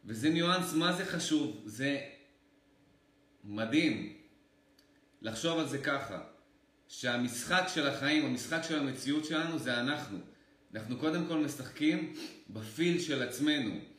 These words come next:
אנחנו משחקים מול עצמנו, למרות שזאת מציאות חיצונית, למרות ש-, אה, יש לנו את העולם האובייקטיבי, המשחק עצמו מתנהל בתוך עצמנו, מול עצמנו.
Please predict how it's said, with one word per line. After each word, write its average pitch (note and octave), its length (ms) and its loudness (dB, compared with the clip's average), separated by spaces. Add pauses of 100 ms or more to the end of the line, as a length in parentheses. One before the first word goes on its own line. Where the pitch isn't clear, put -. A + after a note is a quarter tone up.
(200)
אנחנו A2 240 -4
משחקים D3 460 -2
מול D#3+ 180 2
עצמנו, C#3 540 0 (420)
למרות C#3+ 300 0
שזאת D3+ 340 0
מציאות D3+ 420 2
חיצונית, C3+ 720 -2 (380)
למרות D3 380 0
ש-, - 100 -4
אה, A2+ 1000 0 (200)
יש C3 160 -8
לנו C#3+ 140 2
את B2+ 100 -6
העולם C#3 380 2
האובייקטיבי, D3 880 -2 (800)
המשחק A#2+ 520 -2
עצמו D#3 360 0
מתנהל C3+ 640 0
בתוך D#3 260 -4
עצמנו, C#3 560 0 (560)
מול D#3+ 280 4
עצמנו. G#2+ 520 -2